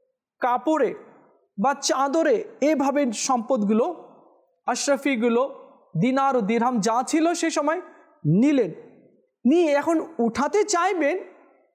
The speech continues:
উঠাতে পারছেন না, খুব ভারী। আগে তো টাকার কাগজের ছিল না, দিনার ও দিরহাম স্বর্ণ এবং রূপার ছিল, তো তিনি তুলতে পারছিলেন না।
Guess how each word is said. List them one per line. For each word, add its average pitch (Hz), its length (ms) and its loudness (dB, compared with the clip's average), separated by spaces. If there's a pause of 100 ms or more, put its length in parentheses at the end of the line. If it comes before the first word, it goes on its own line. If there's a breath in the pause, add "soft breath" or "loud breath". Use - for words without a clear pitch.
(680)
উঠাতে 277 320 0
পারছেন 233 460 -2
না, 185 240 -2
খুব 233 380 -4
ভারী। 226 400 -2 (500)
আগে 190 240 -2
তো 302 120 -2
টাকার 254 580 -2 (460)
কাগজের 226 440 -2
ছিল 320 280 0
না, 214 220 -2 (480)
দিনার 254 380 0
ও 233 80 4
দিরহাম 226 400 0
স্বর্ণ 220 420 -2
এবং 220 240 2
রূপার 226 280 0
ছিল, 196 320 0 (2000)
তো 330 140 0
তিনি 330 320 0
তুলতে 381 420 -2
পারছিলেন 240 600 -2
না। - 180 -4